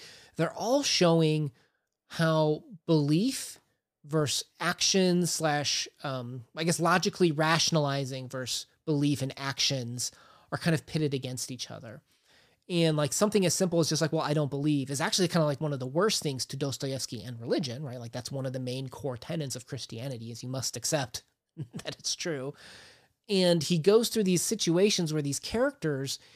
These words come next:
don't necessarily believe in their actions, or their actions betray their words. Like, like, it's, it's, it's a,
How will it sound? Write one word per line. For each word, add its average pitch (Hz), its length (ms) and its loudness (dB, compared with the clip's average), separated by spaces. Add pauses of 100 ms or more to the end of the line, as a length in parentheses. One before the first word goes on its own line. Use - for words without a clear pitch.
(420)
don't 240 220 0
necessarily 226 540 4
believe 170 500 4
in 190 80 4
their 170 160 2
actions, 175 500 0
or 180 120 0
their 160 160 0
actions 160 400 0
betray 156 400 0
their 147 140 0
words. 143 460 -4
Like, 131 300 -4 (540)
like, 143 120 -6
it's, 156 160 -2
it's, 180 160 -6
it's 185 200 -4
a, 147 280 2